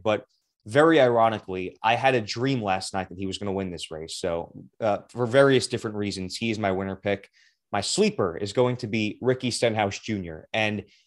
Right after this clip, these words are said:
uh, the Chevys have been quick this year. All the bow ties have been fast. I think that you look around the sport, uh,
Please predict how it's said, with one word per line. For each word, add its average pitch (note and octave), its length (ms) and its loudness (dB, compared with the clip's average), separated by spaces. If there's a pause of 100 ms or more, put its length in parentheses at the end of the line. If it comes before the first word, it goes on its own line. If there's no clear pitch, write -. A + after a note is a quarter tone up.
(160)
uh, G#2 260 4
the G#2+ 100 -2
Chevys D#3 380 4
have B2+ 100 -2
been B2+ 100 0
quick - 240 -2
this - 220 -6
year. E2 280 -10
All B2+ 180 6
the B2+ 60 0
bow A#2+ 160 4
ties A2+ 300 4
have A2 60 -6
been G2+ 100 -6
fast. G2+ 440 -2
I G#2 60 -2
think A#2 260 -4
that A2 180 4 (360)
you A#2+ 140 0
look C3 160 2
around B2 340 4
the A2+ 60 -4
sport, A#2 540 -2
uh, - 220 -2